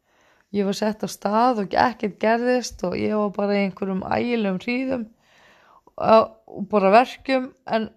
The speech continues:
ekkert gerðist, þú veist, ekkert legvatn, engin útvíkkun, ekki neitt. Þannig að það var bara, sett í mig meira svona hríðarörvandi og ég fékk bara svona Penaten. Ja, nei, það heitir ekki Penaten,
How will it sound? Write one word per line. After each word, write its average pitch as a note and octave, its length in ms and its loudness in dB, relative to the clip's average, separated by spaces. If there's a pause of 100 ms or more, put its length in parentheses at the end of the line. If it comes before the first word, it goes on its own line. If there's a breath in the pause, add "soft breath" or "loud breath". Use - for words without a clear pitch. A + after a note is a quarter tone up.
(200)
ekkert A3+ 340 -8
gerðist, D#3+ 640 -4
þú F3+ 120 -10
veist, F#3 140 -12
ekkert G#3+ 400 -4
legvatn, G#3+ 540 0
engin G#3 340 -6
útvíkkun, G#3 640 -6
ekki F#3+ 300 -6
neitt. - 340 -12 (760 soft breath)
Þannig F#3 280 2
að - 380 -12
það G#3 180 6
var F3 120 -2
bara, F#3 200 4 (200)
sett G#3 440 -2
í G3+ 60 0
mig F#3+ 180 0
meira G3+ 400 2
svona F#3 320 -2 (320)
hríðarörvandi F#3+ 1400 -2 (1600 loud breath)
og G#3 80 6
ég A3 200 6
fékk F3+ 220 0
bara F3+ 280 4 (100)
svona F3+ 360 -4 (140)
Penaten. F3+ 640 -2 (800)
Ja, E3 160 -8
nei, D#3+ 300 -2
það D#3 180 -6
heitir D#3+ 240 -12
ekki - 160 -16
Penaten, D3+ 540 -10